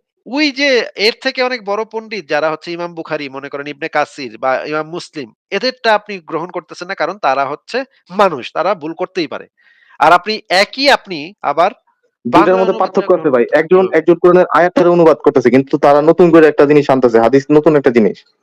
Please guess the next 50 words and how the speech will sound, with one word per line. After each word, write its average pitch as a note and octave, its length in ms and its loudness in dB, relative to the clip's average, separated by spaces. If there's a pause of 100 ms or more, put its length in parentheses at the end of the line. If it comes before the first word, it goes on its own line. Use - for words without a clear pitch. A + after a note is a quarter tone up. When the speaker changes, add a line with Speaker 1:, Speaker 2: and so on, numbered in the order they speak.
(800)
Speaker 1:
হাদিস D#3 340 -4
নতুন, F#3+ 260 -8
আ, C#3 180 -10
মানে D3+ 260 -6
অনুবাদটাও A3+ 520 -4
তো A#3+ 100 -8
নতুন E3+ 220 -12
একটা D3 200 -12
জিনিস। A#2+ 300 -16
মানে D3 160 -6 (180)
বা-, D3 320 0
যেকোনো A#3 320 -4
ভাষাতে G#3 340 -4
অনুবাদ G#3 280 -4
করলে A#3+ 300 -6
তো A#3+ 100 -10
সেটা F#3 200 -10
নতুন F3+ 260 -12
জিনিসই F3+ 300 -12
তো E3 80 -8
হবে। A#2 300 -8 (460)
সেটা - 240 -2
যে F3 60 2
Speaker 2:
অনুবাদ G3+ 240 2
করলে G3+ 200 -2
ভাই F3+ 100 0
মিনিং F3+ 260 2
চেঞ্জ E3 200 2
হয়ে C#3+ 80 2
যায় A#2+ 120 2
না A2 60 0
ভাই? A2 120 2
অনুবাদ D#3+ 380 2
করলে D#3 140 4
তো D3+ 80 0
মিনিং D#3 220 2
চেঞ্জ A#2+ 180 2
হয়ে G2+ 120 6
যায় F#2 120 2
না? F2+ 100 -10 (480)
Speaker 1:
মিনিং F3+ 320 -6
চেঞ্জ G#3 320 -2
হয় D#3+ 280 2
কি A3 160 -10
না F3 180 0
হয় F#3 200 -2
সেটা F3 200 -10
তো G3+ 120 -4
আপনি D#3 300 -2
তখন F#3+ 420 -8